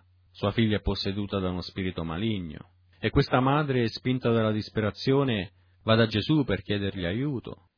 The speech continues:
ma perché è greca, sirofenicia, Gesù parla di lei come di un cane. Ora,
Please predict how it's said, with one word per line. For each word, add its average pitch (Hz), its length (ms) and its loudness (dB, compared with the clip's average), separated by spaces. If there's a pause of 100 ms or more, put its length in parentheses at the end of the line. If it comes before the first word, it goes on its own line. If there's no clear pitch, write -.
(240)
ma 110 120 0
perché 120 280 2
è 104 60 2
greca, 123 640 0 (300)
sirofenicia, 117 920 0 (320)
Gesù 101 320 -2
parla 95 280 0
di 85 100 -6
lei 98 180 2
come 90 220 -4
di 85 60 -6
un 80 160 -8
cane. 104 440 -6 (340)
Ora, 139 300 -4